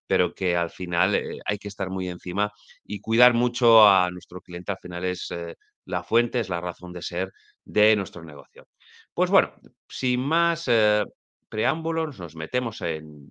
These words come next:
en el episodio y, bueno, en primer lugar, lo que vamos a ver aquí es un poquito este, este, mm, este mapa que, pues, Mirai en su, en su post, eh,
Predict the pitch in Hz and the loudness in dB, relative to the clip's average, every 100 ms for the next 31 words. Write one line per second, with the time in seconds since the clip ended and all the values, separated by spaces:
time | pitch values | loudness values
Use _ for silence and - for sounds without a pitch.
0 | - 80 73 73 76 - 117 143 175 185 | -20 -20 -20 -20 -18 -4 -2 0 -2 -4
1 | _ _ _ 139 160 156 _ - 107 - | _ _ _ 0 0 -2 _ -6 -6 -6
2 | _ 101 113 180 165 135 165 - _ _ | _ -8 -4 -2 4 4 4 -2 _ _
3 | - 101 98 95 92 101 117 120 117 117 | -12 -4 0 0 2 0 0 -2 0 -2
4 | - 123 120 107 127 123 120 117 - 113 | -4 -8 -8 -8 -8 -2 0 0 -2 -2
5 | 104 _ - 104 - 113 110 110 110 - | -2 _ -14 -12 -6 -6 -6 -10 -16 -18
6 | - - 101 104 139 143 139 120 92 87 | -20 -16 -8 -2 2 2 0 -2 -4 -4
7 | 87 85 85 85 92 101 104 90 87 - | -8 -14 -14 -2 2 2 2 -2 -4 -10
8 | 87 85 82 80 82 80 - - - 110 | -10 -8 -10 -12 -14 -16 -20 -8 0 0
9 | 110 - _ _ _ _ 82 82 82 82 | 0 -8 _ _ _ _ -8 -8 -8 -10